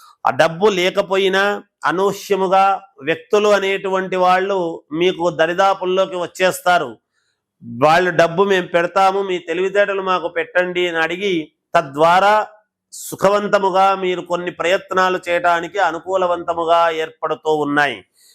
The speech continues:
సినిమా రంగములో ఉండేటువంటి వాళ్లకు అవార్డులు గాని, మంచి సినిమా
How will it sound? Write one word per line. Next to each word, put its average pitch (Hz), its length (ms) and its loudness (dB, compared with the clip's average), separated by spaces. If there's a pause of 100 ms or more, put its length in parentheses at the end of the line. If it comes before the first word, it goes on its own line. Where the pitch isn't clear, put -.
(100)
సినిమా 196 500 2
రంగములో 196 600 2
ఉండేటువంటి 185 720 -4
వాళ్లకు 175 500 0
అవార్డులు 175 680 2
గాని, 175 260 0
మంచి 170 340 -12
సినిమా 170 580 -2